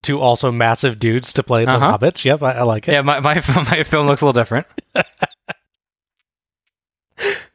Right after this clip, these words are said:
Speaker 2: Going with Elrond. So Elrond, in this case, is someone who is an important authority. It helps guide them on the journey, but ultimately doesn't take part in the adventure.
Speaker 1: Mm-hmm.
Speaker 2: So I have El-, my Elrond is J J Dillon.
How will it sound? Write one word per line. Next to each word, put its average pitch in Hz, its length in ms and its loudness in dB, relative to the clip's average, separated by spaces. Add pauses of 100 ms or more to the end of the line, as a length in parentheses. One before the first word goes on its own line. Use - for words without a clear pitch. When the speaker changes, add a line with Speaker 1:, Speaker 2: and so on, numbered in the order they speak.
(1000)
Speaker 2:
Going 156 220 2
with 151 140 0
Elrond. 131 500 2
So 131 80 2
Elrond, 147 520 4
in 117 100 0
this 117 160 -2
case, 120 360 0
is 113 140 -8
someone 120 480 2
who 110 440 -2 (420)
is 131 120 0
an 135 100 2
important 156 600 0
authority. 127 640 2
It 104 60 -4
helps 131 260 0
guide 147 280 0
them 135 80 2
on 127 60 4
the 117 60 4
journey, 113 320 2
but 110 140 -2
ultimately 117 500 0
doesn't 117 420 0
take - 220 -4
part 123 180 0
in 135 40 -2
the 147 80 4
adventure. 160 460 0
Speaker 1:
Mm-hmm. 123 220 -2 (720)
Speaker 2:
So 127 240 2
I 120 100 2
have 117 260 0
El-, 131 220 0
my 131 160 2
Elrond 120 360 4
is 110 200 2
J 123 160 2
J 117 160 2
Dillon. 104 380 -2